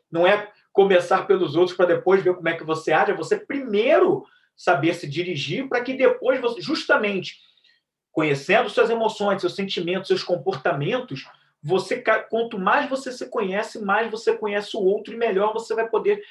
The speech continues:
gerir as pessoas que estão ali sob a sua gestão.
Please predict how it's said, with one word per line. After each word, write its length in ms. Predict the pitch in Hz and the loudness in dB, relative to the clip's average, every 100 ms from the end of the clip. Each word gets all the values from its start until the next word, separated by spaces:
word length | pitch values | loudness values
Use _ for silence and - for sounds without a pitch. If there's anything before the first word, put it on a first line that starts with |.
| - _ | -20 _
gerir 500 | 147 233 202 220 262 | 0 4 4 4 2
as 120 | 247 | 2
pessoas 540 | 269 262 - 196 208 - - _ - | -2 -6 4 6 6 2 -14 _ -10
que 80 | 262 | -4
estão 440 | 277 - 208 220 | -2 0 0 2
ali 380 | 269 175 170 202 - _ - - | 2 0 -2 -4 -10 _ -20 -18
sob 680 | - 170 185 196 196 196 196 | 2 4 6 4 6 8 8
a 80 | |
sua 280 | 180 - 156 | 4 0 0
gestão. 600 | 170 202 - 208 - - | 2 0 2 2 2 -2